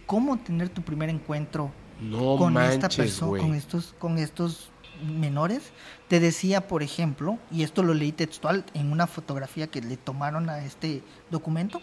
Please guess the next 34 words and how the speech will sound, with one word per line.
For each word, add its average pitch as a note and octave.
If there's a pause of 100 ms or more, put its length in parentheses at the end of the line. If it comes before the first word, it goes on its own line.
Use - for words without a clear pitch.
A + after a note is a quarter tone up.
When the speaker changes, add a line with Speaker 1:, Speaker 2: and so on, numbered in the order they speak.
Speaker 1:
porque C3+
Speaker 2:
Ajá. D#3
Speaker 1:
lo E3
imprimió D#3
y D4
aparte E3+
lo D3+
tenía D3
en D3+
digital, D3 (440)
lo D#3+
tenía, F#3 (420)
eh, - (320)
un, F#3
un F#3+
texto G3+
que -
lo D#3
voy D#3+
a D3+
tratar D3
de D3+
poner C#3+
en C#3+
la C#3+
imagen, E3+ (140)
Speaker 2:
Ajá. G#2+
Speaker 1:
decía, E3 (580)
eh, E3+
"Tus F#3
principales, A#3
este", E3 (720)
decía, G3+
"tú, A#3+